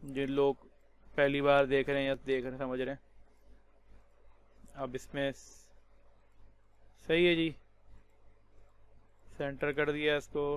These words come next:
Typography में आएंगे तो font family यहाँ से change हो जाएगी, सोलह कर दिया इसको, font वेट बढ़ा दिया हमने, ठीक है जी। अ, capitalize कर दिया इसको, स्टाइल italic कर दिया,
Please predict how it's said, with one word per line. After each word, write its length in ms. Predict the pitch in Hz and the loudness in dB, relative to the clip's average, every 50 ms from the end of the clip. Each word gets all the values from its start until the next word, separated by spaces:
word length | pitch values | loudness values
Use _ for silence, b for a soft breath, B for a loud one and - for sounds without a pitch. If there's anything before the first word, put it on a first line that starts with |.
| 135 123 - - - - | -4 -8 -14 -10 -2 2
Typography 600 | 139 139 135 - 147 143 147 147 143 - - 151 | 2 2 4 2 2 2 4 4 4 2 2 -2
में 120 | 147 147 | -2 0
आएंगे 200 | 143 143 143 143 | 0 0 0 -2
तो 80 | 143 139 | -4 -2
font 280 | - 139 139 139 135 | 0 -2 -2 -2 -2
family 260 | - 143 139 143 143 | -2 -2 -2 -2 -2
यहाँ 140 | 143 143 139 | -2 -2 -2
से 120 | 135 143 135 | -2 -4 -4
change 280 | - 143 139 139 139 | -4 -4 -4 -4 -2
हो 60 | 139 | 0
जाएगी, 360 | 139 139 135 139 135 139 131 - - b b b b b b _ - - - - - - - - _ - - - - - - - - - - - - - - - | 2 2 2 2 0 -2 -6 -10 -14 b b b b b b _ -20 -20 -20 -20 -20 -20 -20 -20 _ -20 -20 -20 -20 -20 -20 -20 -20 -20 -18 -18 -18 -18 -18 -14
सोलह 340 | - - 151 147 143 143 143 | -6 -2 0 2 4 4 4
कर 160 | 131 139 139 | 4 2 0
दिया 260 | 131 135 139 143 139 139 | 2 2 2 4 4 4
इसको, 340 | - - - 143 143 139 | 4 2 -2 -2 -2 -2
font 360 | 135 - 147 139 139 131 - 143 | -2 -2 -2 -4 -4 -4 -2 -2
वेट 160 | 139 139 131 | -2 -2 0
बढ़ा 200 | 135 135 135 135 131 | 2 2 2 2 2
दिया 200 | 131 139 139 139 | 0 -2 -2 -2
हमने, 260 | 139 139 139 139 135 131 - - - | -4 -6 -6 -8 -8 -10 -14 -18 -12
ठीक 200 | - 143 139 131 143 | -10 -8 -6 -2 -2
है 80 | 143 | -2
जी। 160 | 135 139 139 | -2 -2 -8
अ, 40 | - - - b b b b b b b b b b b - - - - - - 139 139 135 135 135 135 131 - - - | -10 -12 -18 b b b b b b b b b b b -20 -20 -20 -14 -6 -2 0 2 2 2 2 0 -2 -4 -4 -2
capitalize 580 | 151 139 135 151 131 131 139 139 139 139 135 - | -2 0 0 -2 -6 -2 2 4 4 4 2 0
कर 180 | - 143 139 135 | -2 -2 -2 -2
दिया 220 | 131 139 139 135 | -2 0 0 0
इसको, 420 | 131 - - 143 139 139 139 139 135 | 0 -2 -4 -4 -4 -2 -2 -4 -6
स्टाइल 440 | - - - - 135 135 139 135 131 | -8 -8 -2 0 2 2 2 0 -2
italic 360 | 123 - 139 135 139 139 - | 0 0 2 2 2 0 -2
कर 160 | - 143 135 | -2 -4 -2
दिया, 320 | 127 135 135 139 135 135 | -2 -2 0 0 0 0